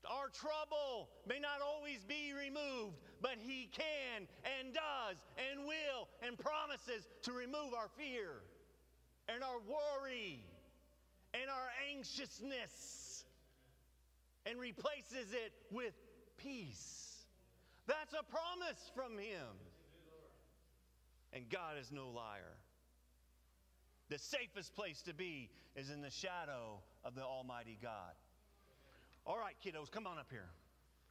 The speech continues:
Come on up here. I got something fun.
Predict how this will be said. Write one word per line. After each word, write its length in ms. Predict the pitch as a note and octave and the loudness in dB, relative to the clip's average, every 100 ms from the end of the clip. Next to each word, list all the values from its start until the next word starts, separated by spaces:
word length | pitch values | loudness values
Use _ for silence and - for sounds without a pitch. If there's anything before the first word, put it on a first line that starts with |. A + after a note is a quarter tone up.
| - - - - - - - - - - - | -20 -20 -20 -20 -20 -20 -20 -16 -14 -6 -2
Come 100 | A3 | 0
on 120 | F3+ | 0
up 80 | C3+ | -2
here. 120 | D3 | -2
I 40 | E3 | -2
got 100 | D#3+ | -2
something 320 | - D#3 C#3+ | -4 -4 -6
fun. 280 | - C#3 | -4 -6